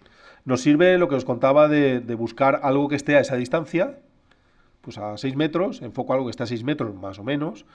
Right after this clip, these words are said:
y ya sé que desde tres hasta infinito, pues todo estará razonablemente nítido. Esto es muy importante, ¿eh? Es importante, es muy importante. Yo cuando estoy haciendo fotos de paisaje y pregunto al de al lado, "¿qué, qué F tienes?". "Uy, F veintidós, porque si no, no sale nítido".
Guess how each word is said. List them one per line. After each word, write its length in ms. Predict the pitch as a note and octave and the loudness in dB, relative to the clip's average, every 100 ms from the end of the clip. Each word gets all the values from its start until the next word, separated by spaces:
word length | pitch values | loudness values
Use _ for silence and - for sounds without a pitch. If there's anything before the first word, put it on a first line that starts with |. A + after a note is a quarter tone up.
| _ - _ | _ -20 _
y 100 | C3+ | -4
ya 100 | C3 | -2
sé 140 | C3 | -2
que 80 | C3+ | -4
desde 200 | B2 A#2+ | -4 -6
tres 180 | B2 A#2+ | -6 -8
hasta 160 | B2 C3 | -8 -8
infinito, 520 | B2 C3+ C#3 D3+ D#3+ - _ _ _ | -6 -8 -6 -8 -10 -18 _ _ _
pues 140 | B2+ - | -20 -8
todo 140 | A2+ | -8
estará 300 | G#2 G#2 A2+ | -8 -10 -10
razonablemente 680 | A#2+ - A2+ G#2 G2+ G2 G#2 | -10 -10 -8 -8 -10 -12 -14
nítido. 360 | G2+ A#2 G#2 _ _ _ _ _ _ _ | -14 -16 -18 _ _ _ _ _ _ _
Esto 200 | E3 D3 | -4 0
es 60 | E3+ | 2
muy 100 | C#3+ | 2
importante, 580 | B2+ A2 A2 G#2 A#2 | 0 -4 -6 -8 -8
¿eh? 280 | C#3+ - A#2+ _ _ _ | -8 -10 -20 _ _ _
Es 140 | - B2+ | -12 -8
importante, 500 | C3+ A#2 A#2 A2 G#2+ | -8 -8 -10 -10 -12
es 120 | G#2 | -8
muy 160 | B2 B2+ | -2 -2
importante. 500 | A#2 A2 A#2+ B2 A2+ | -4 -8 -10 -10 -8
Yo 100 | A#2 | -6
cuando 120 | B2+ | -6
estoy 140 | B2+ | -4
haciendo 160 | A#2+ B2 | -6 -6
fotos 180 | B2 B2+ | -6 -6
de 60 | |
paisaje 520 | B2 A#2+ D3 - D#3 E3+ | -4 -4 -4 -4 -8 -8
y 460 | B2 A2+ A2+ A2 | -10 -10 -10 -14
pregunto 320 | G#2+ A2+ B2 C3 | -14 -14 -8 -6
al 60 | |
de 60 | B2+ | -6
al 80 | B2+ | -4
lado, 300 | C3+ C#3+ C#3+ | -2 -2 -4
"¿qué, 160 | C3+ | -10
qué 80 | C3 | -8
F 160 | C#3 F3 | -6 -4
tienes?". 340 | D3+ A#2+ G2+ - - _ | -4 -6 -10 -16 -20 _
"Uy, 200 | C3+ C#3 | 0 0
F 140 | C#3+ | 0
veintidós, 400 | D#3 D3 C#3 D3 | -2 -4 -4 -4
porque 180 | - B2 | -6 -8
si 60 | A#2 | -6
no, 80 | |
no 60 | C3 | -6
sale 260 | C#3 C3 A#2 | -2 -4 -4
nítido". 320 | B2+ A#2+ | -10 -12